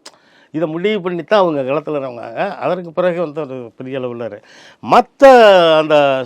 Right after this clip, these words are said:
மத்த அதுக்கு அடுத்த கேட்டகரியில் இருக்கான் பாருங்க ஹீரோ, இவங்க பூரா வந்து பத்து, இருபது, முப்பதுன்னு வாங்கி போட்டுருவாங்க. வாங்கி போட்டுட்டு அவன் வந்து அதுக்கு மேல அந்த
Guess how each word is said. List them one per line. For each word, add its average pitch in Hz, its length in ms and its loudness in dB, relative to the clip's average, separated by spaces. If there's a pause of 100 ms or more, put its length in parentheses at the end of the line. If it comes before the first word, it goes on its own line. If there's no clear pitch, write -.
(120)
மத்த 147 160 -4
அதுக்கு 160 300 2
அடுத்த 208 320 2
கேட்டகரியில் 175 480 0
இருக்கான் 139 220 -6
பாருங்க 123 360 -8
ஹீரோ, 127 280 -8 (400)
இவங்க 202 320 0
பூரா 220 340 6
வந்து 202 240 2
பத்து, 190 320 0
இருபது, 175 380 -2
முப்பதுன்னு 165 440 -4
வாங்கி 170 180 -8
போட்டுருவாங்க. 131 720 -8 (300)
வாங்கி 214 380 -2
போட்டுட்டு 185 640 -2
அவன் 170 380 0
வந்து 180 180 -2
அதுக்கு 170 240 0
மேல 185 240 0
அந்த 160 100 -2